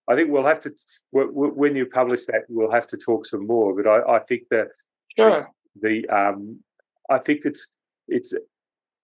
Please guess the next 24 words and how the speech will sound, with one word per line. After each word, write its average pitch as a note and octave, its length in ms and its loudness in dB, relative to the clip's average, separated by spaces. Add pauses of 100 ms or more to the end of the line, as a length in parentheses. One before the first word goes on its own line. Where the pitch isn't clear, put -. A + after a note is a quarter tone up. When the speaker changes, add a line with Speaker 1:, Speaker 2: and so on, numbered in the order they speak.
(120)
Speaker 1:
the, D3+ 200 4
the, D#3+ 80 -4
the C#3 120 -6
one G3+ 240 4
beauty D#3+ 340 -2
is, - 120 -6
and B2 100 2
I B2 120 2
say D#3 240 0
to C3+ 80 -4
people B2+ 360 -2
about A#2+ 300 -2
theranostics, A#2+ 680 -2
it's - 120 -18
very E3 220 0
hard B2+ 260 2
to A#2 120 0
do G#2+ 40 -12
radiotherapy A2 800 0
on F2+ 100 -6
a G2+ 40 -12
single G2 320 -10
cell. - 260 -10 (640)
Speaker 2:
<laughs> F3 580 -6